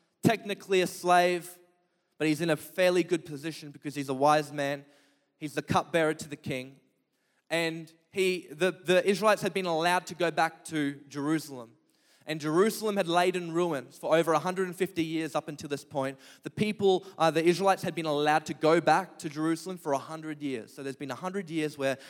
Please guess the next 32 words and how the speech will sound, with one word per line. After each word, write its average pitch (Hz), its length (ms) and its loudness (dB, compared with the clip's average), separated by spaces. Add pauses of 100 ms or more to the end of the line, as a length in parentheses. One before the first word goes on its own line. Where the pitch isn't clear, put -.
they've 127 200 -6
been 139 180 -6
back 143 380 -2
and 127 100 -18
they've 123 100 -12
been 127 100 -8
allowed 127 340 -2
to 147 60 -12
go 131 160 -2
back. 127 300 -6 (240)
They 135 80 -10
could 151 160 -8
have 127 140 -8
done 135 160 -4
whatever 123 280 -4
they 123 140 -4
wanted 117 300 -12
in 117 120 -14
that 117 140 -8 (160)
period. 110 400 -6 (560)
Nehemiah 202 500 2
asks 180 280 -2
a - 20 -12
question 156 480 -6 (240)
to - 80 -20
some 143 160 -10
people 147 300 -6
who 143 80 -2
come 143 180 -6
back 135 180 -2
from 131 160 -16
Jerusalem 120 560 -10